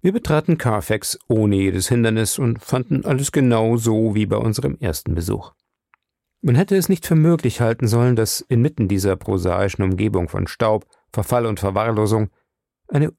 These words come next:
Ursache zu den Befürchtungen zu finden sei, wie wir sie hegten. Wären wir nicht so fest entschlossen gewesen und hätten uns nicht die entsetzlichen Erinnerungen angespornt,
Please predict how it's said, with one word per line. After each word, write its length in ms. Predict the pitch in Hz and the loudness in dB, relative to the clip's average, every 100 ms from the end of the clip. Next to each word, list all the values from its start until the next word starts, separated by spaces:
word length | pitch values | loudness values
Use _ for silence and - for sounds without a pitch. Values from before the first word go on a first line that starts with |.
| - | -2
Ursache 560 | 151 147 131 131 135 | 2 2 2 2 0
zu 160 | 127 123 117 - | -2 -6 -6 -2
den 200 | 123 117 | 0 0
Befürchtungen 680 | 110 - 131 120 - 113 110 | -2 -2 -2 -2 0 -2 -2
zu 140 | 120 | -4
finden 320 | - 113 175 | -4 -4 -2
sei, 380 | 110 113 120 117 _ | 0 2 0 -2 _
wie 200 | - 107 | -6 -2
wir 160 | 107 110 | -2 -2
sie 120 | 120 | -2
hegten. 480 | 104 110 - - 95 - _ _ _ _ _ _ _ _ _ _ _ | -2 -4 -8 -10 -10 -14 _ _ _ _ _ _ _ _ _ _ _
Wären 400 | - 143 196 175 | -2 0 2 2
wir 60 | 156 | 4
nicht 240 | 160 160 | 2 0
so 140 | - 147 | 0 0
fest 340 | - 156 - | 0 -4 -2
entschlossen 440 | 156 123 139 120 117 | -4 -2 -2 0 0
gewesen 420 | 107 107 110 104 | 0 0 0 0
und 200 | 101 - | -2 -2
hätten 220 | 117 127 | -4 -2
uns 220 | 127 - | -4 0
nicht 260 | 120 101 - | -2 -2 -6
die 140 | 110 | -6
entsetzlichen 760 | - 107 127 120 - 120 98 110 | -2 -2 -2 -4 -4 -2 -2 -2
Erinnerungen 720 | - 131 - 135 110 110 110 | -4 -4 0 0 2 0 0
angespornt, 580 | 123 117 104 - 113 | 0 0 0 -2 -2